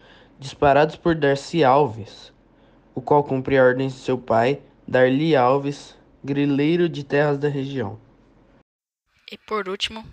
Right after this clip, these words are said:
Speaker 2: mas não menos importante, temos Martin Luther King, que foi um pastor batista e um dos principais líderes negros na luta contra a dis-, discriminação racial nos Estados Unidos. Ativista político, Martin reivindicava salários dignos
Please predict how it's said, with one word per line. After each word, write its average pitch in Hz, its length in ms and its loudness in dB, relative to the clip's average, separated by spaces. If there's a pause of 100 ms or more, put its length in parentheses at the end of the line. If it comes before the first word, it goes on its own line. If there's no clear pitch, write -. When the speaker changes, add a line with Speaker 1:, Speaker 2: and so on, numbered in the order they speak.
(120)
Speaker 2:
mas 190 220 -8
não 190 100 -14
menos 202 240 -10
importante, 180 720 -10
temos 190 260 -12
Martin 185 360 -6
Luther 196 300 -16
King, 143 240 -18 (400)
que - 140 -10
foi 190 100 -10
um 196 80 -12
pastor - 400 -10
batista 202 640 -8 (120)
e 190 40 -18
um 196 60 -18
dos 208 100 -10
principais - 460 -10
líderes 202 400 -10
negros 185 500 -8 (380)
na 202 140 -6
luta 202 260 -10
contra 196 240 -16
a 196 200 -18 (100)
dis-, 247 340 -8
discriminação 233 800 -10
racial 208 360 -6
nos 208 100 -14
Estados 214 280 -10
Unidos. 220 420 -14 (380)
Ativista 262 420 -6
político, 208 540 -6
Martin 196 460 -4
reivindicava 214 720 -12
salários 208 400 -8
dignos 233 500 -6